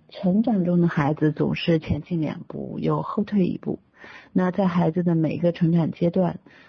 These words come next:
他们的心情在平衡状态和不平衡状态之间来回摇摆。当他们向前迈入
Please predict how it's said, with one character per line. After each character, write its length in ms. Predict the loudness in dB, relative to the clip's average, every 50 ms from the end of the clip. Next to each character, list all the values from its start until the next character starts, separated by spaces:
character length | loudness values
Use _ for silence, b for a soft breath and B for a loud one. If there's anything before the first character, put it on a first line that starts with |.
| B B
他 160 | -2 2 4
们 100 | 6 6
的 100 | 6 4
心 260 | 2 4 4 4 4
情 300 | 4 2 2 2 2 2
在 180 | 2 2 2 0
平 300 | 0 -2 0 2 4 4
衡 140 | 4 4 4
状 220 | 2 0 0 0
态 260 | 2 0 2 2 0
和 280 | 0 -2 0 0 0 0
不 160 | 0 0 -2
平 220 | 0 2 0 2 2
衡 140 | 2 2
状 160 | 2 0 0 2
态 140 | 0 0
之 140 | -2 -4 -6
间 300 | -4 0 0 2 2 0 0
来 160 | -2 -4 -4
回 280 | -2 -2 -2 -2 -2 -2
摇 200 | -4 -6 -6 -6
摆。 280 | -8 -8 -10 -12 -16 _ _ -20 B B B B B B B B B B B B B
当 200 | _ 0 0 2
他 120 | 4 4 4
们 380 | 4 4 4 2 2 0 -2 -4 _ 0
向 320 | 2 2 2 2 0 -2
前 280 | -2 -2 -2 0 0 2
迈 220 | 2 2 2 2
入 380 | 0 2 2 2 2 2 0